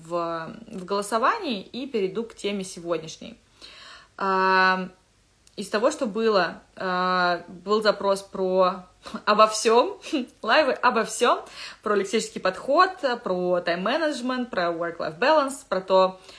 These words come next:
был запрос, а, кстати, не от преподавателя, а от моей бывшей студентки, с которой,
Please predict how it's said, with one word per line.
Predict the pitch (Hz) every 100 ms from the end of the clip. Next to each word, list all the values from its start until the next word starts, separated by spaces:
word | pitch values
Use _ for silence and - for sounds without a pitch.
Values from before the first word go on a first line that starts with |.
| -
был | 202
запрос, | 214 220 247 233 -
а, | 208 196 190
кстати, | - 233 208
не | 226
от | 220
преподавателя, | 220 226 226 214 190
а | 180
от | 190
моей | 196
бывшей | 185 190 208 185
студентки, | 180 196 202 392 -
с | -
которой, | 233 208 196 190